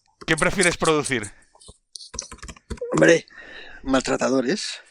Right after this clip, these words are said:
Speaker 1: Sí, ¿no?
Speaker 2: Ah, lo otro queda muy lejano. Ahora se llama el, la realidad televisiva tiene que estar conectada con el día a día. Con el momento, pues, maltratadores.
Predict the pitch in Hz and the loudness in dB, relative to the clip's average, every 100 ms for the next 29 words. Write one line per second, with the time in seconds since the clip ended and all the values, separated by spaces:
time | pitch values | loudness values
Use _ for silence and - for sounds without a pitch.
0 | - - - - - 147 123 127 247 - | -14 -12 -10 -10 -4 -2 0 -2 -4 -4
1 | 131 131 135 139 147 147 165 170 165 160 | 0 2 2 2 2 2 4 4 2 0
2 | 139 151 143 127 - - - 120 139 160 | -6 -6 -8 -10 -16 -20 -20 -8 0 2
3 | 185 - - 160 165 185 - 160 - 165 | 2 0 -4 0 0 -2 -6 -14 -16 -6
4 | 165 156 160 156 151 156 175 180 175 175 | -2 -2 -2 -4 -4 -6 -4 -4 -8 -8
5 | 165 165 170 185 185 156 - 156 - 147 | -8 -8 -4 -4 -4 -6 -8 -12 -10 -12
6 | - 147 151 143 139 139 127 123 - _ | -10 -10 -8 -10 -14 -16 -18 -20 -20 _
7 | _ 160 156 147 160 175 160 - 120 120 | _ -2 0 2 2 2 0 -4 -14 -16
8 | 127 123 131 127 131 131 117 | -16 -14 -12 -8 -6 -6 -10